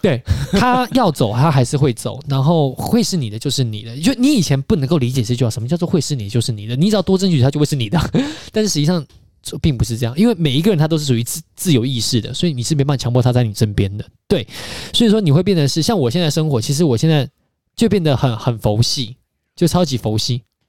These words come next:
对，然后就是我不会特别要求什么，但我也不会，呃，觉得说得到这个东西的时候，我好像也不会变得那么开心，因为你没有那种坚持的感觉。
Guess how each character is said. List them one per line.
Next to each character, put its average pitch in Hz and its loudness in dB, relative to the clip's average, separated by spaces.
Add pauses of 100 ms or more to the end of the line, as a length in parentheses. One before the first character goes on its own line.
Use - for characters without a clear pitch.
(340)
对， 117 0
然 127 0
后 160 4
就 165 4
是 160 2
我 127 4
不 - 0
会 190 4
特 202 2
别 127 4
要 175 4
求 120 0
什 - -2
么， 117 -12 (300)
但 190 2
我 143 4
也 151 4
不 120 0
会， 127 2 (480)
呃， 110 2
觉 170 2
得 170 4
说 196 4
得 147 2
到 196 2
这 175 2
个 165 2
东 139 2
西 143 6
的 147 4
时 135 2
候， 117 2
我 147 4
好 120 0
像 156 4
也 110 0
不 117 -2
会 123 4
变 131 0
得 101 -6
那 117 -2
么 113 -6
开 104 -2
心， 101 -6 (1080)
因 240 2
为 247 4
你 143 -4
没 131 0
有 175 2
那 156 0
种 127 -2
坚 143 -2
持 - -6
的 113 -2
感 - -10
觉。 131 -8